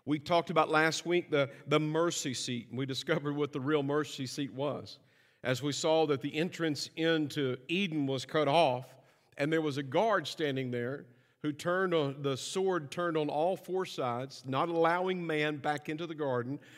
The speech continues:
There was an angel, a cherubim, that was standing there holding guard. And then we saw that imagery in the, in the tabernacle where the, the cherubim is, is literally just keeping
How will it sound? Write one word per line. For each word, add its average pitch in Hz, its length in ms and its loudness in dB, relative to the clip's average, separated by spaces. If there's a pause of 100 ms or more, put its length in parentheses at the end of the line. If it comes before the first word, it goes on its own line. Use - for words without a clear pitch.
There 143 100 -4
was 135 180 -2
an 139 220 0
angel, 151 380 0
a 127 60 -2
cherubim, 151 500 -2
that 143 100 -2
was 143 140 -8
standing 175 540 -2
there 139 320 -2 (420)
holding 165 440 0
guard. 170 400 -4 (800)
And 139 100 -4
then 160 120 2
we 170 100 0
saw 165 240 0
that 160 180 2
imagery 170 580 0
in 160 120 0
the, 156 140 -4 (140)
in 156 120 -2
the 147 80 -2
tabernacle 135 720 -4
where 147 200 4
the, 139 180 0 (300)
the 135 100 -2
cherubim 156 640 0
is, 143 440 -2
is 139 220 -2
literally 156 500 -2
just 147 320 -6 (220)
keeping 160 440 -4